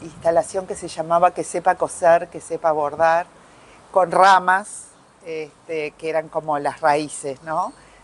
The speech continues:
Después lo, luego lo dibujé, el, el sillón tonet con las raíces, y luego empecé a hacer unas telas enormes, collage. La técnica que utilicé todo el tiempo fue collage. Eh,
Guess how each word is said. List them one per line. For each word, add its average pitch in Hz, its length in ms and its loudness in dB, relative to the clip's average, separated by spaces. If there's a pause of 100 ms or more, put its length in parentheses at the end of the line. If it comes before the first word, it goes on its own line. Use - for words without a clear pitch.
Después 214 300 -4
lo, 226 100 4 (320)
luego 214 300 6
lo 208 200 6
dibujé, 175 680 -2 (500)
el, 165 420 -6
el 165 220 -4
sillón 208 460 0
tonet 202 520 2
con 156 240 -6
las 139 180 -4
raíces, 214 720 0 (840)
y 180 380 -10
luego 190 440 4
empecé 185 580 -6
a - 20 0
hacer 208 320 0
unas 196 220 -8
telas 202 440 4
enormes, 185 720 2
collage. 190 640 4
La 220 100 -2
técnica 277 460 -6
que 202 120 -10
utilicé 165 560 -10
todo 202 160 -2
el 160 120 -2
tiempo 175 500 -2 (380)
fue 185 180 -4
collage. 135 560 -2 (720)
Eh, 170 420 -10